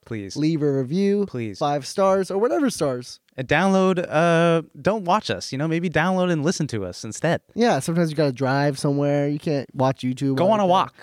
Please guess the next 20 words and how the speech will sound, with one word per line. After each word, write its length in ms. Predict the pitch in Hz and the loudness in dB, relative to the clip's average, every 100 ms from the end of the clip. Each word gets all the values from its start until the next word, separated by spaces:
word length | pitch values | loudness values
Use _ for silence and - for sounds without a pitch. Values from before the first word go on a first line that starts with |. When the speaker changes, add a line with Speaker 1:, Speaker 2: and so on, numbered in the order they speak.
| _ _ | _ _
Speaker 2:
Yeah. 280 | 190 143 98 | -2 -2 -2
Speaker 1:
in 100 | 143 | 0
the 60 | 165 | 2
rain 320 | 160 165 101 - - - | 2 0 -4 -12 -20 -16
<laughs> 300 | - - - | -16 -16 -4
and 160 | 135 139 | 0 2
listen 280 | 156 - 117 | 0 0 -2
to 120 | 180 | -2
us, 300 | 95 180 - 175 - | -2 -4 -4 -6 -4
our 140 | 127 | -4
beautiful 360 | - 147 233 139 | 0 0 0 -2
voices. 540 | 120 120 - 92 - | -2 -2 -4 -10 -2
Speaker 2:
<laughs> 20 | |
And 360 | 214 226 220 214 - | 0 2 2 -2 -2
remember, 500 | 190 214 247 240 214 | 0 0 2 2 2
if 200 | 185 - | 0 -2
you 120 | 202 | 0
want 240 | 214 226 - | 2 0 -2
these 320 | 170 202 180 - | -6 -6 -6 -4
episodes 640 | 185 - 185 196 185 160 | -4 -2 -4 -2 -4 -6